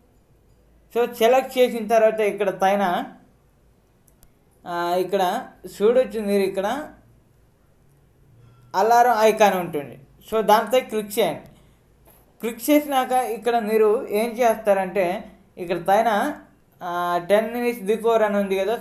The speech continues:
so మీరు ఏం చేస్తారంటే ఇది, so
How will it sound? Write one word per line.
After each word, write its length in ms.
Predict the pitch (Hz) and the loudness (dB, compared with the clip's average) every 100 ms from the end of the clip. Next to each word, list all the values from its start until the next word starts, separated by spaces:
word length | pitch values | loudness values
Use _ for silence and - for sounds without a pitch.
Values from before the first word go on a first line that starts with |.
| 226 | -4
so 100 | 208 | -4
మీరు 220 | 202 208 | 0 2
ఏం 220 | 208 208 | 2 0
చేస్తారంటే 580 | 214 202 196 180 180 208 | 0 0 -2 -4 -2 -2
ఇది, 460 | 180 190 165 170 - - _ _ _ | 0 -2 -4 -8 -14 -20 _ _ _
so 60 | 185 | -4